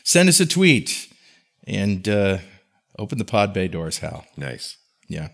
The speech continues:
Speaker 2: Sorry, Dave.
Speaker 1: I'm sorry, Dave. All right. Well, Steve Gordon is here with us, and, uh, Steve is a Microsoft M V P, a Pluralsight author, senior developer, and community lead based in Brighton. He works for Magix,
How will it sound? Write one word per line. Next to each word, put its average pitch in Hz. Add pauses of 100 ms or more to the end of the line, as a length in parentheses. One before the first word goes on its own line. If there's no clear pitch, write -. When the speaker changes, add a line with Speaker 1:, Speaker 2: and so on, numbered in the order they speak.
(120)
Speaker 2:
Sorry, 65
Dave. - (520)
Speaker 1:
I'm 76
sorry, -
Dave. - (1300)
All 131
right. 95
Well, 123
Steve 180
Gordon 151
is 123
here 123
with 120
us, 135
and, 110
uh, 104
Steve 127
is 107
a 107
Microsoft 107
M 110
V 98
P, 156
a 110
Pluralsight 131
author, 120
senior 175
developer, 139
and 117
community 127
lead 110
based 104
in 95
Brighton. 101 (640)
He 120
works 123
for 117
Magix, 107